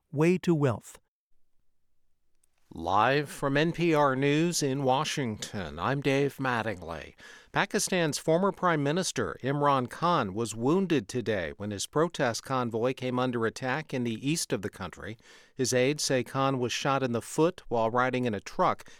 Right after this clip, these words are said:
Speaker 2: as he was leading supporters toward Islamabad to demand early elections. Japan ordered evacuations in some areas and temporarily halted trains today after North Korea fired three more missiles into the sea.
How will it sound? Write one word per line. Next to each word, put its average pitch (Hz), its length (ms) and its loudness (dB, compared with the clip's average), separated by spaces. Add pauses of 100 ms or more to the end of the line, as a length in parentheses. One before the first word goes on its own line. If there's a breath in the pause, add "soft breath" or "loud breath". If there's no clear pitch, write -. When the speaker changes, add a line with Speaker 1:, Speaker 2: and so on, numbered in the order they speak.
(160 soft breath)
Speaker 2:
as 120 140 -6
he 170 80 -6
was 175 240 -4
leading 160 260 2
supporters 147 640 0
toward 147 300 0
Islamabad 123 960 0
to 107 140 -12
demand 113 500 -2
early 127 300 0
elections. 113 760 -8 (480 loud breath)
Japan 151 460 0
ordered 139 320 2
evacuations 131 920 0
in 123 160 0
some 151 300 2
areas 127 640 2
and 110 180 -4
temporarily 127 680 0
halted 139 440 0
trains 147 520 0
today 90 420 -4 (320 soft breath)
after 127 240 -2
North 151 320 0
Korea 139 400 2
fired 131 460 0
three 175 300 -2
more 156 220 2
missiles 135 540 0
into 131 200 -2
the 117 120 -6
sea. 92 460 -4